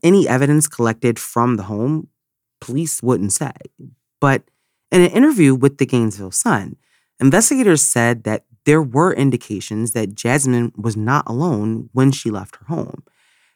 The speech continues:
and it did not appear that she was ready to leave.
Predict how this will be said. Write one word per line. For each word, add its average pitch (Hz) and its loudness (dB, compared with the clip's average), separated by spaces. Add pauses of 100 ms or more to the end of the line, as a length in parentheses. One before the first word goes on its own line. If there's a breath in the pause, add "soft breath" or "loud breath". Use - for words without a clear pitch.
(160)
and 135 2 (160)
it 139 0
did 135 2
not 139 2
appear 123 -2
that 113 -4
she - -8
was 104 -4
ready 131 -4
to - -12
leave. - -20